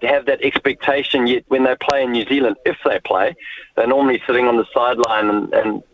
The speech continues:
sort of lucky if they make the squad, 'cause we look at playing the four seamers. Um, how they develop those skills and how they feel, um, they, they're actually, like we spoke about Tickner, improving all the time because they're bowling.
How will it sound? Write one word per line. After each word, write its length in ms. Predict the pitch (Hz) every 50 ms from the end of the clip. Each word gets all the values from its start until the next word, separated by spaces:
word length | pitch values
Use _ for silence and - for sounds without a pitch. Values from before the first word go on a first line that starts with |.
| - - - -
sort 280 | 123 113 113 107 98 - - - - - - -
of 120 | 107 117
lucky 320 | 117 120 120 117 - - 123
if 80 | 117 -
they 120 | 127 113
make 180 | 113 117 107 107
the 100 | 113 110 -
squad, 360 | - - 139 135 120 113 - -
'cause 120 | - 107
we 80 | 107 113
look 180 | 117 123 113 -
at 100 | 123 -
playing 240 | - 127 120 117 110
the 60 | 107 -
four 220 | - 117 117 110 - - 123
seamers. 340 | 123 123 113 107 110 - - _ _ _ - - - - - _ -
Um, 500 | - 113 117 120 120 123 120 120 117 - - _ _ _ _ _ _
how 180 | - 143 147 151
they 140 | 143 147 139 127
develop 420 | 127 117 110 135 135 135 123 - -
those 200 | 131 123 117 - -
skills 360 | - - 143 139 135 135 113 131
and 100 | 117 113
how 160 | 131 131 135
they 120 | 139 131 - -
feel, 320 | - 143 139 131 123 113 - _ _ _ _ _ _ _ _ -
um, 320 | 117 120 123 123 127 117 120
they, 240 | 135 131 123 120
they're 180 | 110 127 123 120
actually, 480 | 131 135 - - - 135 127 120 113 - - - _ _ _ _
like 280 | - 127 135 135 - -
we 80 | 131 113
spoke 320 | - - 131 123 113 -
about 240 | 123 117 113 - -
Tickner, 480 | - - 156 - - - 113 104 95 107
improving 680 | 104 - - - 151 147 156 143 123 123 107 98 98
all 220 | - 127 131 127
the 80 | 117 113
time 400 | - - 143 143 143 127 110 101
because 180 | 95 104 - -
they're 120 | 117 110
bowling. 480 | - - 120 131 147 151 127 104 95 95